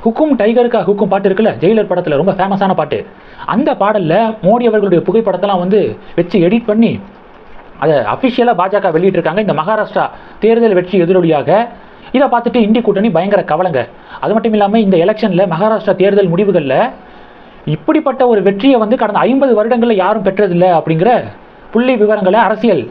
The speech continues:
நிபுணர்கள் சொல்றாங்க. அவ்வளோ பெரிய ஒரு வெற்றி, இருநூத்தி எண்பத்தி எட்டுக்கு இருநூத்தி முப்பத்தி ஏழு தொகுதிகளை என் டி ஏ வந்து ஜெயிச்சிருக்காங்க அப்படிங்கிறத பார்க்குறோம். இதுல முக்கியமா பாத்தீங்கன்னா, உத்தவ் தாக்கரேவுடைய சிவசேனா மற்றும் சரத்பவாருடைய தேசியவாத காங்கிரஸுக்கு மரண அடி, பலத்த அடி.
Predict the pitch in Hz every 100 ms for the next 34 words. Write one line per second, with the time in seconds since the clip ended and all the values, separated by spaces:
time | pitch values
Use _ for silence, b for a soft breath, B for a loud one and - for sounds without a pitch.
0 | - 170 196 175 190 185 165 160 104 -
1 | - - B B 131 208 339 330 262 226
2 | 190 170 175 147 - - 135 214 247 196
3 | 190 214 196 180 147 233 165 214 330 320
4 | 240 - 247 226 196 185 196 247 196 226
5 | - B 135 156 226 247 202 190 185 202
6 | 208 190 196 175 160 180 190 143 147 127
7 | 226 277 B B 214 220 220 233 330 294
8 | 226 220 175 233 294 - - 220 349 330
9 | 254 247 226 208 185 208 233 208 196 196
10 | 185 240 196 254 - 233 220 202 196 175
11 | 196 214 175 160 165 160 180 262 190 107
12 | - B B B 135 226 302 233 196 -
13 | - - - 135 233 330 302 220 151